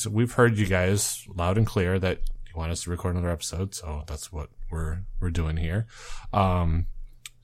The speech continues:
so before we get into what the episode's kind of about, you know, it's kinda cold down here right now.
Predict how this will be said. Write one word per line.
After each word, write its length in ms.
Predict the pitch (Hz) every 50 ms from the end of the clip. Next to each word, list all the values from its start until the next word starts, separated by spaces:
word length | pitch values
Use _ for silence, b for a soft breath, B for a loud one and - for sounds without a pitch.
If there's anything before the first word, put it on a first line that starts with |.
| - - - - - _
so 380 | - - - 117 101 95 92 92
before 240 | 98 92 - 170
we 100 | 165 160
get 220 | 131 113 131 123 -
into 320 | 123 120 113 - 113 107
what 180 | 101 113 113 -
the 260 | - 101 98 92 90 - - -
episode's 460 | - 110 - - - 110 98 90 -
kind 180 | - - 110 110
of 80 | 95
about, 320 | 90 87 92 87 90 85 92
you 80 | 95
know, 220 | 87 87 107 113 - - - - - - _ _ _ - - _ _ _
it's 120 | - - -
kinda 160 | 147 165 180
cold 320 | - - - 131 170 143
down 180 | 92 80 78 78
here 160 | 76 82 80
right 160 | 80 80 78
now. 280 | 78 76 76 82 101